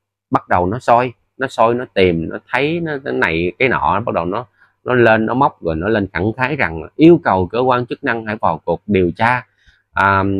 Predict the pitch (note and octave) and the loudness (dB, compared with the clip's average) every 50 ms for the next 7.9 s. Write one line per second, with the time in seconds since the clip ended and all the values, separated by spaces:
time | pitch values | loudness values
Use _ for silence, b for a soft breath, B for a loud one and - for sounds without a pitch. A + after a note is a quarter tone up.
0 | F#2+ G2 F#2+ - C#3 D3 D#3+ D3 C3 A#2+ A2+ A2 A2 A2+ A2 G#2 C3 E3 - - | -4 -4 -4 0 0 2 2 4 2 2 2 2 2 2 0 2 -2 -4 -4 -2
1 | A#2 A2 A2+ A#2 A2+ A#2 B2+ C3+ B2 F2+ E2 E2 E2 E2 E2+ F2+ E2+ - _ _ | -2 0 0 0 0 -2 -4 -4 -4 -4 -2 0 0 0 0 -2 -4 -6 _ _
2 | - A#2 B2+ C3+ C#3 C3+ A#2 _ _ _ _ _ - G2+ F#2 E2 - - A2 A#2+ | 0 2 4 4 4 2 0 _ _ _ _ _ -2 0 0 0 2 2 4 4
3 | C3+ D#3+ F3+ - - - F#2 E2+ - - - D2+ F#2 F#2+ - G2 F2 E2+ D#2+ G2 | 6 4 2 0 -4 -4 -6 -6 -4 -4 -4 -4 -2 0 0 0 0 0 0 0
4 | B2 B2+ B2+ B2+ B2+ _ _ _ _ _ - B2+ C3+ - D#3 D#3 D3 C#3+ D3 E3 | -2 -2 -2 -6 -14 _ _ _ _ _ -4 -4 0 0 0 2 2 2 2 0
5 | F3 F3 - G#2 G#2+ C#3 D#3 - - A#2+ A2+ A#2 - - A#2+ - - C3 F#2 F#2 | 0 -2 -4 -2 2 2 4 4 4 2 2 2 2 4 4 4 4 2 2 2
6 | F2+ F2 E2 _ - F#2+ F2 E2 - _ _ _ _ _ _ _ _ - B2+ B2+ | -2 -4 -6 _ -4 -4 -4 -6 -10 _ _ _ _ _ _ _ _ 0 0 2
7 | - E3 F#3 F#3 D#3 A#2+ - G2 G#2+ G2+ F#2+ F#2 F2 F#2 B2 D3+ C#3 G#2+ | 4 4 4 4 2 2 2 2 2 2 2 2 2 2 0 0 -2 -4